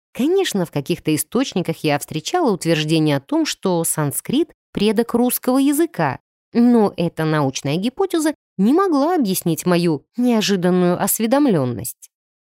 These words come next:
Шешин дед оказался очень культурным нагом. К слову сказать, у него даже шок был культурным. И, справившись с этим состоянием,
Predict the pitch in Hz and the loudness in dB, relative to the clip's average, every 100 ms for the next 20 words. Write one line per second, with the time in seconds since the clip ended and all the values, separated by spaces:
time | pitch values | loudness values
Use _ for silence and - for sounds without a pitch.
0 | _ _ _ _ _ _ _ _ _ - | _ _ _ _ _ _ _ _ _ -6
1 | - 143 - 151 180 202 302 359 254 185 | -2 0 0 0 0 0 0 0 -2 0
2 | 175 220 - 233 269 - 320 - 370 - | 0 0 -2 -2 -2 0 -2 0 -2 0
3 | 165 143 156 160 160 156 147 147 - _ | 0 0 0 0 0 -2 -4 -8 -12 _
4 | _ _ - - 320 294 - 285 285 277 | _ _ -10 -2 -2 -2 -2 0 0 -2
5 | - - 254 247 220 233 208 190 214 190 | -10 -2 2 2 2 0 0 0 0 -2
6 | - - 165 359 240 180 147 - 240 - | -4 -2 0 0 0 0 0 0 -2 0
7 | 185 139 135 131 - _ _ _ _ _ | -2 0 -4 -6 -10 _ _ _ _ _
8 | - 370 - - 156 143 131 131 - 151 | -2 0 0 0 2 2 2 -2 -4 -4
9 | - 143 143 131 139 - 135 170 294 349 | -4 -4 -2 -4 -4 -4 -4 0 2 2
10 | 349 | 2